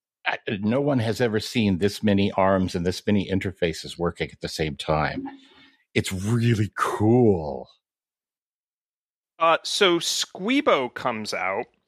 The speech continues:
Speaker 2: and Squeebo takes a look at, uh, Quentin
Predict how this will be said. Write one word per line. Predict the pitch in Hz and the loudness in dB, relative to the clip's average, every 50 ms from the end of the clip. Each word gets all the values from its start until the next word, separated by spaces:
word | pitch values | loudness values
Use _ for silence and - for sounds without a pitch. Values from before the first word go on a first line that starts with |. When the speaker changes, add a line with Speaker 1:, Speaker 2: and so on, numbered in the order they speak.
| _ _ _ _ _ _ _ _ - | _ _ _ _ _ _ _ _ 0
Speaker 2:
and | 151 151 156 147 | 0 2 2 2
Squeebo | 139 - - - - 196 226 247 254 269 254 240 | 0 -4 -6 -4 -2 0 0 0 2 0 0 0
takes | - 220 214 208 - - - | 0 0 0 0 -2 -2 0
a | 156 156 | 0 2
look | 143 135 139 147 160 - - - | 2 2 2 0 0 -2 -4 -4
at, | - 143 143 135 135 123 - _ _ _ _ - | 0 2 2 2 2 0 -2 _ _ _ _ 0
uh, | 135 127 123 120 120 117 117 117 117 117 117 123 - _ _ _ _ _ _ _ _ _ _ _ - | 2 4 4 4 4 4 4 4 4 4 2 0 -2 _ _ _ _ _ _ _ _ _ _ _ -16
Quentin | - - 170 165 151 - - 110 107 107 107 110 | -4 0 0 0 0 0 -4 -12 -14 -14 -14 -16